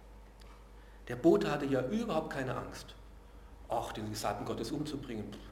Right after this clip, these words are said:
die Wahrheit hinzustellen zu meinen Vorteilen, Gottes Plan irgendwie zu manipulieren. Leichtfertig über Gott und seine Ordnung ist er hinweggegangen. Aber David hatte diese heilige Ehrfurcht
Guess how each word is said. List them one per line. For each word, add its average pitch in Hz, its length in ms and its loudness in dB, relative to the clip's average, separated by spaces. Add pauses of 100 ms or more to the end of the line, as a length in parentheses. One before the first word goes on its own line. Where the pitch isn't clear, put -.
(340)
die 107 120 -4
Wahrheit 131 340 4
hinzustellen 127 760 -2
zu 113 100 -6
meinen 113 220 0
Vorteilen, 123 600 0 (920)
Gottes 151 300 2
Plan 156 440 8
irgendwie 151 300 6
zu 139 140 2
manipulieren. 139 960 8 (500)
Leichtfertig 147 920 0
über 131 220 2
Gott 156 400 -2
und 139 140 2
seine 131 260 0
Ordnung 131 420 0
ist - 160 -4
er 120 80 2
hinweggegangen. 107 640 -2 (1400)
Aber 131 160 0
David 175 380 4
hatte 151 200 4
diese 147 260 0 (180)
heilige 202 380 0
Ehrfurcht 143 640 0